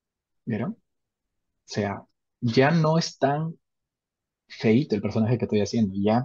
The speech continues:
cambió la cara, cambió un poquito más estilizado. Cuando uno hace estilizado, ya como que tu personaje gana ese, ese plus que, que tienes que darle, o sea,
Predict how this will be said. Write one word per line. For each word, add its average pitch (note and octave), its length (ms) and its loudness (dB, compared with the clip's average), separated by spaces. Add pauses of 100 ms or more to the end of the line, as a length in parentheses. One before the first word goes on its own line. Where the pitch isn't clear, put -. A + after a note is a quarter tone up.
cambió A#2+ 320 4
la A#2 140 2
cara, A#2 240 0
cambió G#2+ 240 -2
un A2+ 60 -4
poquito A#2+ 320 -4
más A#2+ 180 0
estilizado. G#2+ 580 -2
Cuando A2 220 2
uno C3 120 2
hace C#3 140 -6
estilizado, C3 540 -2
ya B2+ 240 2
como C3+ 260 -4
que C3 120 -8
tu C3+ 100 -10
personaje C3 500 -2
gana A#2+ 240 2
ese, A#2+ 320 -2 (260)
ese C3 240 2
plus C3+ 460 0
que, G#2 520 0
que A2 80 -4
tienes B2 280 2
que G#2+ 100 0
darle, G#2 320 0
o - 20 -14
sea, G#2+ 240 -12